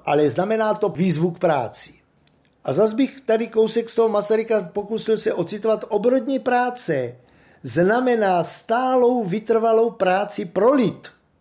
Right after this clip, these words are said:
Hus zemřel pro nás, ale také pro všechny ostatní.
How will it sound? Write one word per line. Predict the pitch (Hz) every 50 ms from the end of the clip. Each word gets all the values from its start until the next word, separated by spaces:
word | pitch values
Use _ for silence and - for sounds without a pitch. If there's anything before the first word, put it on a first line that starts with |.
| _ _ _ _ _ _ _ _
Hus | - 117 113 185 - - 190
zemřel | 190 170 139 170 214 240 233 196 202 175 135 -
pro | - - 127 123 123
nás, | 123 117 120 143 190 208 - - -
ale | - 151 156 160
také | 156 - 175 175 170 - 240 254
pro | 262 - - 185 180 196
všechny | 190 - - 214 208 - - 240
ostatní. | 233 233 226 - 285 277 269 277 - 156 147